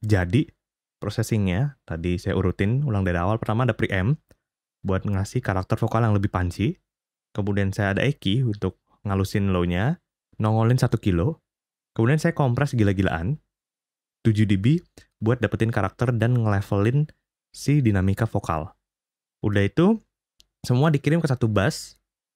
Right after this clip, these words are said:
Saya kasih tape pita biar dia ada compressionnya dikit sama karakter tambahan. Kemudian saya low-nya saya potong lagi, high-nya saya cut juga biar lebih halus atasnya.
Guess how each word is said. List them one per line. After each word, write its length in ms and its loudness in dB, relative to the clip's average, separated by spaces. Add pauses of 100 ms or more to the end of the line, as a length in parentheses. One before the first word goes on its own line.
(140)
Saya 80 -4
kasih 400 -4
tape 320 -2
pita 400 -2 (320)
biar 320 0
dia 240 -2
ada 480 -2 (160)
compressionnya 560 -2
dikit 400 -4
sama 320 -6
karakter 400 -6
tambahan. 480 -2 (680)
Kemudian 320 0
saya 560 -2
low-nya 320 2
saya 80 0
potong 320 -2
lagi, 400 -2 (400)
high-nya 320 -2
saya 240 -4
cut 240 -4
juga 160 2
biar 240 0
lebih 240 -4
halus 240 -2
atasnya. 560 -2